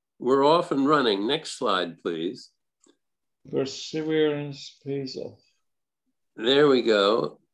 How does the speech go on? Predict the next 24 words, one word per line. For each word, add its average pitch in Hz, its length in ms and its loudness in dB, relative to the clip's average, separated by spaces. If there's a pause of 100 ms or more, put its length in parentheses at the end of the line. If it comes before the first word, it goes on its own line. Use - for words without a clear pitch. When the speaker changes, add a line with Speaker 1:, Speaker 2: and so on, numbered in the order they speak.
(120)
Speaker 1:
Uh, 117 440 2 (160)
teaching 156 480 2
English 160 420 0
as 139 140 -4
a 135 80 -4
second 143 440 -2
language 113 720 -2 (260)
at 117 340 -4
the 117 300 2
Housatonic 143 840 -2
Valley 120 580 0
Regional 127 540 -4
High 117 180 0
School 95 540 -6 (640)
two 143 160 0
nights 120 380 2
a 139 60 -2
week, 165 340 0 (1040)
um, 117 680 0 (220)
using 127 600 -2 (180)
the 113 140 -2
books. - 520 0 (1000)
Now, 135 460 2 (800)
I 139 420 0